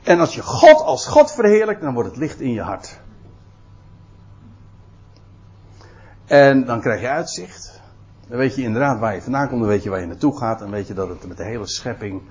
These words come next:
gewoon goed is. Het is namelijk werk van zijn handen. Het loutere feit dat de hele wereld door hem bedacht is, dat in ge-, van, bij, bij hem vandaan komt,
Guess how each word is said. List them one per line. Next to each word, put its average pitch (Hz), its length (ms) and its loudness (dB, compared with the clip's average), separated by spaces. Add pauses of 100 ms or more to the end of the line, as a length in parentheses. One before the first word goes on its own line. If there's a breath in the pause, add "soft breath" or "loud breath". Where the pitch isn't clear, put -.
(240 soft breath)
gewoon 90 360 -12
goed - 360 -2
is. 117 160 -10
Het 127 140 -10
is 117 200 -10
namelijk 104 340 -8
werk 107 240 -6
van 98 180 -8
zijn 87 200 -10
handen. 120 360 -4 (1200)
Het 135 200 -8
loutere 254 600 6
feit 240 220 0
dat 190 80 -2
de 165 100 -2
hele 240 280 -2
wereld 208 420 -2 (160 soft breath)
door 143 180 2
hem 240 220 2
bedacht 208 400 -2
is, 180 180 -14 (100)
dat 123 200 -6
in 135 80 -12
ge-, - 220 -14 (680 soft breath)
van, - 360 2
bij, - 280 2 (180)
bij 147 240 8
hem 254 280 6
vandaan 208 440 2
komt, 285 500 0